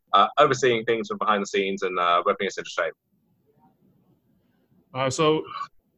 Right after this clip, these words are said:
Speaker 2: how, how's, did the team work on, on this deck with you for, for this last one?
Speaker 1: I, I think, so when, when it comes to Modern in particular, we mostly kind of do our own thing. So, uh, Dilks has been playing Amulet for years,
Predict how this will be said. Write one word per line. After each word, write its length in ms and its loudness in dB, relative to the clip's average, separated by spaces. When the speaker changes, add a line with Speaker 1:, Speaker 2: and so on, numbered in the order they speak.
Speaker 2:
how, 300 2
how's, 440 2
did 360 -2
the 100 -2
team 240 2
work 240 4
on, 180 2
on 140 2
this 160 2
deck 220 2
with 120 -8
you 80 2
for, 160 -4
for 120 -2
this 180 2
last 260 -4
one? 300 -4
Speaker 1:
I, 120 -8
I 80 6
think, 320 -2
so 140 2
when, 160 6
when 100 4
it 80 4
comes 200 4
to 40 -6
Modern 380 -2
in 100 -2
particular, 400 0
we 120 0
mostly 320 0
kind 140 0
of 60 -4
do 140 2
our 180 4
own 160 0
thing. 220 -2
So, 440 2
uh, 280 6
Dilks 280 6
has 80 -4
been 160 2
playing 220 0
Amulet 320 -2
for 80 -4
years, 600 2